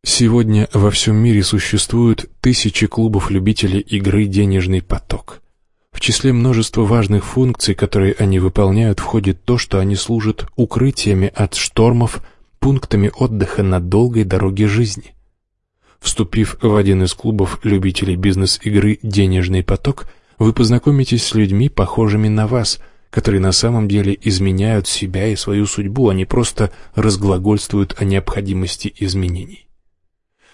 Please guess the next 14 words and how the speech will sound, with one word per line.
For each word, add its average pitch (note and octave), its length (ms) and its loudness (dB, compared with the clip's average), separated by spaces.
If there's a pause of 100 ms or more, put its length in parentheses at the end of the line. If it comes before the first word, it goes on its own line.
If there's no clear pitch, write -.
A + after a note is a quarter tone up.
(120)
В G2+ 60 0
отличие A#2+ 480 0
от - 240 -4
традиционных A#2 800 0
учебных F#2+ 540 -2
заведений, G2+ 500 0
тут - 380 -8
не A2+ 180 2
нужно B2+ 300 0
предъявлять G2 680 -2
свидетельства G#2+ 760 -2
прошлых G#2 600 -4
академических - 960 -4
успехов. - 680 -8